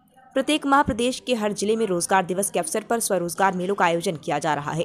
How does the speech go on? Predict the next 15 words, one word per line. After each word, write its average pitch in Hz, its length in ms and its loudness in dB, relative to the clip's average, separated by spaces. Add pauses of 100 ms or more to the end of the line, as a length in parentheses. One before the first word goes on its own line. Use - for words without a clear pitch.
(420)
जिनके 254 260 0
माध्यम 262 360 4
से 285 100 -2
प्रदेश 226 320 -2
के 190 80 -4
तेरह 196 240 0
लाख 196 300 2
युवाओं 185 240 0
को - 100 -4
रोजगार 170 380 0
दिया 147 180 -2
गया 160 160 -2
है। 160 140 -4 (340)
इसके 254 240 2
अतिरिक्त 277 320 0